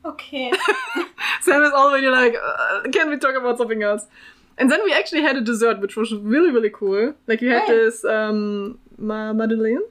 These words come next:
Speaker 2: Madeleines? How do you pronounce them, actually?
Speaker 1: Madeleine.
Speaker 2: Madeleine from France.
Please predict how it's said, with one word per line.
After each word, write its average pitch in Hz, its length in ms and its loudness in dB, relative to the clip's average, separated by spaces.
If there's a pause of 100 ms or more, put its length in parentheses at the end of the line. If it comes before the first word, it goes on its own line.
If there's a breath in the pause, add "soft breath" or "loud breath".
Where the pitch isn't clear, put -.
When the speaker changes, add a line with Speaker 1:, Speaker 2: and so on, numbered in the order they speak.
Speaker 2:
Madeleines? 269 540 -4 (460 soft breath)
How 285 100 0
do 311 80 2
you 226 80 -2
pronounce 175 380 -12
them, 170 80 -16
actually? 196 320 -16 (260)
Speaker 1:
Madeleine. 247 640 -6 (380)
Speaker 2:
Madeleine 233 580 0
from 202 320 -4
France. 214 520 -4